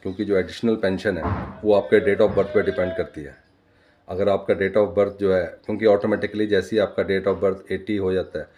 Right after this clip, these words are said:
मतलब जैसे ही आपकी एज एटी हो जाती है और ये एज कैलकुलेट होती है आपके date of birth से, तो कहीं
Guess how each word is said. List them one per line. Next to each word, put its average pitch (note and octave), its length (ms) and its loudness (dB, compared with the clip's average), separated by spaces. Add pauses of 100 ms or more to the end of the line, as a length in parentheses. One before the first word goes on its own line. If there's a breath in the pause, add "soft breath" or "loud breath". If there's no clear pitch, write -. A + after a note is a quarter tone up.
(280 soft breath)
मतलब F#2+ 160 0
जैसे F#2+ 260 2
ही A2 40 4
आपकी G#2+ 340 0
एज A2 320 0
एटी G2+ 280 -2
हो G2+ 100 4
जाती F2 300 0
है D2+ 140 -8 (800)
और G2 120 -2
ये G#2 100 2
एज A2 280 -2
कैलकुलेट G2+ 380 2
होती F#2+ 200 -4
है A2 60 2
आपके F#2 320 -2
date F2 140 -6
of D#2+ 80 -10
birth E2 140 -10
से, - 160 -20 (640 soft breath)
तो G#2+ 80 0
कहीं C#3+ 560 4